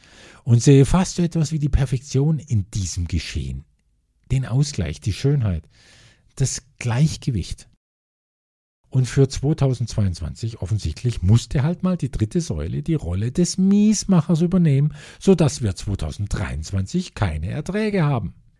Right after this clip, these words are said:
Unserem investierten Geld, wohlgemerkt, ist dabei gar nichts passiert. Wir haben keinerlei Verluste davon getragen. Wir müssen halt auf Gewinn verzichten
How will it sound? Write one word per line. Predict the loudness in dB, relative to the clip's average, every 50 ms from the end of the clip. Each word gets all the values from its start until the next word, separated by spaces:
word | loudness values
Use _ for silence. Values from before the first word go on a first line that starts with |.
| _ _ _ _ _ _ _ _
Unserem | 4 4 6 6 6 4 4 4
investierten | 2 2 2 4 6 4 4 2 2 0 2 2 2 0 -2 -4 -6 -2 0
Geld, | 2 2 4 4 2 2 -2 -4 -4
wohlgemerkt, | -4 -2 -2 -2 -4 -6 -8 -10 -14 _ -20 -20 -20 _ _ _ _ _ _ -20 -20 -20 -20 -20 _ _
ist | -6 -6 -2 0
dabei | 0 0 0 0 -2
gar | -2 -4 -4 -4 -4
nichts | -4 -4 -4 -4 -2
passiert. | -2 -2 -2 -4 -8 -10 -10 -6 -4
Wir | -2 -2
haben | 0 0 0
keinerlei | 2 2 4 4 4 4 4 4 4
Verluste | 4 4 4 4 4 2 2
davon | 2 2 2 2 2
getragen. | 0 0 0 -2 -2 0 0 -2 -2 -6 -10 _ _ -10 -2
Wir | 2 2 2 4
müssen | 2 2 2 6 8 8 8 8 6 4 2 0 0 0 -4 -10 -18 -12
halt | -6 -2 -2 0 -2 -2 -6 -8 -4
auf | 0 0 0 0 0
Gewinn | -2 -2 2 2 2 2 2 0
verzichten | -2 -4 -4 -4 -2 -2 -2 -2 -2 -4 -10 -10 -10 -10